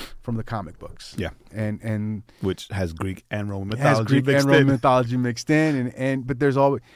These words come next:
Speaker 1: you know, there's always a lot of truth that we can kind of pull from
Speaker 2: Yeah, I've
Speaker 1: there.
Speaker 2: learned, I've learned a lot from comic books.
Speaker 1: So, um,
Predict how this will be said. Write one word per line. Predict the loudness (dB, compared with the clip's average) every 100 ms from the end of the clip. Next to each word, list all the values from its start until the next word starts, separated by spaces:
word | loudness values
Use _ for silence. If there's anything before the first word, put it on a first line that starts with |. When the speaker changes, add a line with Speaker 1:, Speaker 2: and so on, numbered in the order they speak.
| _ _
Speaker 1:
you | 0
know, | 2
there's | 6
always | 6 6 4
a |
lot | 0 0 0
of | -2
truth | -6 -4 -2 -4 -8
that | -6
we | -6
can | -6 -8
kind | -6 -6
of | -6 _
pull | -6 -4 -4 -8 -18 -4
from | 2
Speaker 2:
Yeah, | 4
I've | 4
Speaker 1:
there. | 4
Speaker 2:
learned, | 2 2
I've | 2
learned | 2 2 0
a |
lot | -2 -4 -4
from | -12
comic | -10 -10 -10
books. | -12
Speaker 1:
So, | -4 0 2 2
um, | 0 -2